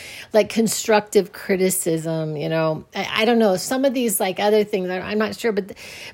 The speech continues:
but I'm, I'm just not really sure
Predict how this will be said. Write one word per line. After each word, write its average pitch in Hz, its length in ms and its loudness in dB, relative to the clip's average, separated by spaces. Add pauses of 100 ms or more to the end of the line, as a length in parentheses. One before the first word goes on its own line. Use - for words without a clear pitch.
but 240 340 6
I'm, 262 280 2
I'm 262 160 0
just 269 240 -2
not 277 320 0
really 233 340 4
sure 208 880 2